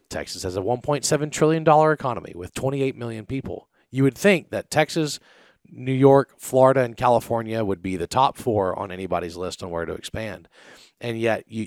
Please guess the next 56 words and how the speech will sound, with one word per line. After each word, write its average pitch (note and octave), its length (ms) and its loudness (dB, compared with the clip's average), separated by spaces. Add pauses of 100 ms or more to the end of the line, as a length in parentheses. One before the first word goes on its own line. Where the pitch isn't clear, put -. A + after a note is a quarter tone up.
you A2+ 220 -4
see G#2+ 480 -6
a G2 100 -4
lot G2+ 480 2
of A#2+ 140 0
slow B2+ 840 4
moving B2 540 0 (300)
line G2+ 360 -2
and A2+ 140 -10
state E3+ 320 -2
expansion. - 640 -10 (680)
And C#3+ 140 2
when C#3+ 100 2
you C3 100 2
really F3 280 8
dig C3+ 260 0
under D3+ 160 2
the A#2 100 -2
covers A#2+ 360 2
and B2+ 80 -8
you A2 60 -4
go G2 180 2
to A#2+ 60 2
these C3 160 -2
companies D#3 460 -4
and A#2+ 80 -10
you G2+ 60 -8
find A#2+ 280 -4
out B2 160 0
how B2+ 140 2
long A2 260 0
it B2 80 -10
takes B2 240 -8
to - 140 -8
add A2 160 -2
a G#2+ 40 -6
line G2 280 -4
and G#2+ 100 -8
a - 20 -8
state G2 280 -8
to - 60 -18
their G2 120 -8
technology G#2 520 -6
platform, C#3+ 420 -4
that's, - 260 -6
that's, C3 300 -4 (460)
that's D#3 240 6
a E3 60 6
bigger C3 340 2
hurdle C3 280 6
than A2+ 220 -2
the G#2 80 0
licensing B2+ 540 -4
and A2+ 80 -10
regulatory C#3 520 0
picture - 400 -10